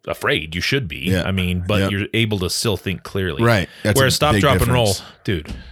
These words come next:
Speaker 1: When was the last time you're sitting at home and you're like, "All right, I'm gonna practice my stop, drop, and roll"?
Speaker 2: Not once.
Speaker 1: Never, ever since I learned it from some creepy fireman when I was in kindergarten.
Speaker 2: Yeah, not
Speaker 1: right?
Speaker 2: once.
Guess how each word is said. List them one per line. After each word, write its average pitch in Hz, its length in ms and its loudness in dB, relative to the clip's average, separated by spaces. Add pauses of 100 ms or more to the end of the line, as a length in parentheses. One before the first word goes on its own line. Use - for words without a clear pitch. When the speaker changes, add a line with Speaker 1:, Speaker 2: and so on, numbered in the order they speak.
(340)
Speaker 1:
When 180 100 0
was 220 120 2
the 165 40 2
last 151 280 4
time 127 160 2
you're 120 100 2
sitting 123 320 2
at 71 120 -4
home 98 360 0
and 85 80 -2
you're 90 80 0
like, 87 240 -2
"All 110 120 0
right, 82 200 0 (1000)
I'm 120 100 -2
gonna 104 120 0
practice 90 420 -2
my 90 80 -4
stop, 85 300 -4
drop, 82 200 -4
and 85 100 -6
roll"? - 260 -8
Speaker 2:
Not 92 260 0
once. 87 320 0
Speaker 1:
Never, 156 320 4
ever 123 420 4
since 127 280 0
I 113 60 4
learned 123 280 2
it 110 80 2
from 104 160 -2
some 110 200 0
creepy 107 260 0
fireman 87 540 0
when 90 100 0
I 87 80 0
was 85 140 0
in 85 180 -4
kindergarten. 76 560 -4
Speaker 2:
Yeah, 92 160 0
not 90 140 2
Speaker 1:
right? 98 120 4
Speaker 2:
once. 85 360 -2